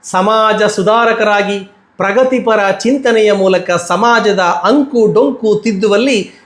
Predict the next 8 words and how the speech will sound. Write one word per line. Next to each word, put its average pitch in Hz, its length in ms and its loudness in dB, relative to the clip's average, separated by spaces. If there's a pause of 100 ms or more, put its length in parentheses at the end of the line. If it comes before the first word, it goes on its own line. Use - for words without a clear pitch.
ಯಾರ 247 540 2
ಮರ್ಜಿ 233 640 0
ಮುಲಾಜಿಗೂ 240 720 0
ಒಳಗಾಗದೆ 220 960 0 (400)
ನಿರ್ಭಯವಾಗಿ 208 1080 0 (240)
ವಚನಗಳನ್ನ 180 840 0
ರಚನೆ 151 340 0
ಮಾಡಿ 240 440 -2